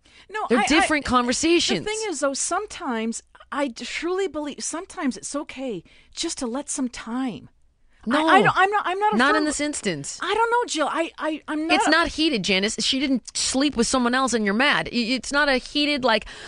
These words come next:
Speaker 2: "I'm so angry, I need to calm down." It's not that kind of a situation. That is what that's for. It's to calm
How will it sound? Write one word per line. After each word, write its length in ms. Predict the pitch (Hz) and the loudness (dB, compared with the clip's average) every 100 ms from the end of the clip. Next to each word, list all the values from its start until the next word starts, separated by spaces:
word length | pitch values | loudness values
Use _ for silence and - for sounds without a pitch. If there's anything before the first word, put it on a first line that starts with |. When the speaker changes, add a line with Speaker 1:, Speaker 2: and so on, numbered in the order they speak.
| - | -2
Speaker 2:
"I'm 120 | 202 | 0
so 340 | - - 285 - | 2 6 6 8
angry, 380 | 277 262 262 | 4 4 4
I 60 | 247 | 4
need 160 | 240 214 | 4 0
to 80 | |
calm 300 | 214 208 196 202 | 0 0 2 2
down." 360 | 240 226 113 - | 2 2 -2 -2
It's 180 | 220 240 | -2 2
not 220 | 262 294 | 2 4
that 140 | 262 | 0
kind 240 | - 208 202 | 2 0 0
of 60 | |
a 40 | 196 | -2
situation. 800 | - 160 208 240 311 - 135 - - - - - - | -4 -2 0 0 0 -2 -4 -8 -20 -20 -20 -20 0
That 300 | 214 285 320 | 4 6 4
is 160 | 330 | 0
what 180 | 240 208 | 2 2
that's 220 | 240 247 - - | 2 -2 -4 -4
for. 380 | 320 349 190 131 | 2 4 4 2
It's 160 | 214 - | -2 -4
to 100 | 233 | -8
calm 560 | - - 226 226 226 | -6 -2 0 2 0